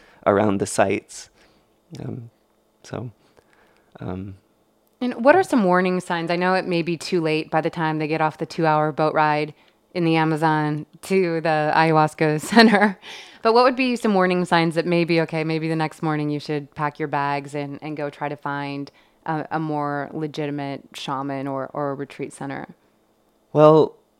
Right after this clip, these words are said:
Speaker 1: uh, something that I didn't expect was all the talk about brujeria or witchcraft.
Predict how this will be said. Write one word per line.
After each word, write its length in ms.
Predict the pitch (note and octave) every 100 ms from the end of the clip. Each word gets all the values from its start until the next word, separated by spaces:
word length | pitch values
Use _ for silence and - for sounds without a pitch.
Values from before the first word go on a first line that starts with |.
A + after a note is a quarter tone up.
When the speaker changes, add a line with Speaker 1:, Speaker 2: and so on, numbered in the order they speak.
| _ _ _ _ _ -
Speaker 1:
uh, 140 | - C3+
something 440 | - F3+ G3 D#3+
that 120 | A2+
I 140 | G#2+ G#2+
didn't 300 | G#2+ G#2 D#2+
expect 880 | - - - F#2 A1+ - - - - _ _ _
was 720 | - G#2 C#2 C2+ E2 G#2+ - -
all 220 | - F#2
the 100 | G2+
talk 380 | - - G2 -
about 360 | F#2+ D#2+ D#2+ - - - F2+
brujeria 680 | G2+ G#2 G#2+ F#2 F#2+ A#1+ A1+
or 160 | - G2+
witchcraft. 1040 | F#2+ G#2 - - - - - - - -